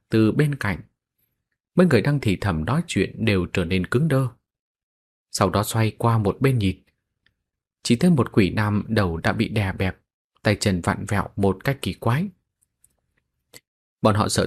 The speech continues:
tới mức thiếu chút nữa là thét lên chói tai. Cũng may lúc nãy kích thích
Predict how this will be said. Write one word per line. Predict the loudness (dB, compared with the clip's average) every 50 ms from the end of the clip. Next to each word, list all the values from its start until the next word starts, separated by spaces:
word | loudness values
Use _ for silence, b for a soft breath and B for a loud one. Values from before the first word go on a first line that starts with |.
| 0
tới | -2 -2
mức | 0 2 2 0 0 -2 -2
thiếu | -2 -2 0
chút | 0 -2 -2 2
nữa | 2 2 2 2 -2 b b b b b
là | -2 -2 0 0 -2 -2 -4 -2
thét | -4 -2 0 0
lên | -2 -2 -2 -2
chói | -2 -2 -2 -2
tai. | -2 -2 -2 -2 -4 -6 -10 _ _ _ _ _ _ _ _ _ _ _ _ _ _ _ _ _ 2
Cũng | 4 4 4
may | 4 2
lúc | 0 0 -2 -2 0
nãy | -2 0 0 2 2 2 2 0 -2 -8 _ _ 0
kích | 0 0 2 2
thích | 0 2